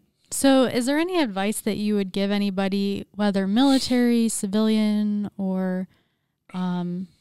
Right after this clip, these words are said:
like, about fitness or getting into strongman, or, like, I, you, you've said multiple ti-, multiple times, like,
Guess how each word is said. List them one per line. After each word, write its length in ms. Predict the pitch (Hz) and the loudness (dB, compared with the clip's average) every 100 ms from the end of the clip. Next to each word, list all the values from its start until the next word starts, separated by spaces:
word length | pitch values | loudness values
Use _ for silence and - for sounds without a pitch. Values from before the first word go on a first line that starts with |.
| - | -4
like, 160 | 208 | -2
about 340 | 214 202 208 - | 0 2 0 0
fitness 500 | 214 202 202 196 - | -4 0 0 0 -2
or 480 | 190 190 190 190 190 _ | -2 0 0 -2 -6 _
getting 280 | 226 214 208 | 0 2 2
into 200 | 202 196 | 0 -2
strongman, 800 | - 196 190 190 190 190 190 190 | -2 -2 -2 0 0 0 0 -2
or, 260 | 190 190 185 | -4 -4 -2
like, 220 | 202 - | -4 -2
I, 100 | 208 | -2
you, 440 | - 208 220 202 - | -2 0 0 -2 -6
you've 140 | 214 202 | -4 -2
said 180 | 214 | 0
multiple 340 | 202 196 - 196 | 0 -2 -4 -10
ti-, 140 | - - _ | -10 -18 _
multiple 320 | 202 233 233 220 | -4 -2 -2 -4
times, 360 | 208 202 196 | -6 -6 -6
like, 260 | 185 190 | -8 -10